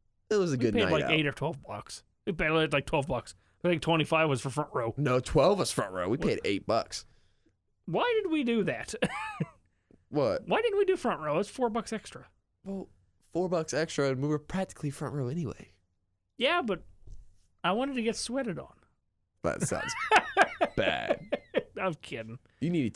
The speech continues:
Speaker 1: take that back
Speaker 2: I'm
Speaker 1: right
Speaker 2: kidding.
Speaker 1: now.
Speaker 2: No, I do.
Speaker 1: No, but that could be a good show. 'Cause we all been to wrestling events.
Speaker 2: Right.
Speaker 1: W W E wise.
Speaker 2: Right.
Speaker 1: Let's go to, and we all been to a house show of N X T.
Speaker 2: I,
Speaker 1: Independent.
Speaker 2: we've been to two. You and I have
Speaker 1: We
Speaker 2: been to two.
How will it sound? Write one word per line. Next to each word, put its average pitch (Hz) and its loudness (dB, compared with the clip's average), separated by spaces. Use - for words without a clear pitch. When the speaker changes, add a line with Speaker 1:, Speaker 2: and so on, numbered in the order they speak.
Speaker 1:
take 101 2
that 92 0
back 85 -2
Speaker 2:
I'm 165 0
Speaker 1:
right 107 4
Speaker 2:
kidding. 165 -4
Speaker 1:
now. 156 -6
Speaker 2:
No, - -8
I 127 -6
do. 123 -14
Speaker 1:
No, 214 6
but 175 0
that 196 4
could 214 -2
be 214 4
a 185 4
good 170 0
show. - 0
'Cause 160 4
we 185 0
all 196 6
been 180 4
to 147 2
wrestling 120 2
events. 80 -6
Speaker 2:
Right. 185 -4
Speaker 1:
W 135 4
W 123 2
E 113 2
wise. 85 0
Speaker 2:
Right. 139 -2
Speaker 1:
Let's - 2
go 208 4
to, - -6
and 147 4
we 160 4
all 190 6
been 185 2
to 170 2
a 135 4
house 160 2
show 123 2
of 113 2
N 113 4
X 101 -2
T. 90 -2
Speaker 2:
I, - 0
Speaker 1:
Independent. 202 4
Speaker 2:
we've 208 4
been 185 2
to 220 0
two. 131 -2
You 160 0
and 151 2
I 156 2
have 151 4
Speaker 1:
We 160 6
Speaker 2:
been 156 0
to - -16
two. 127 0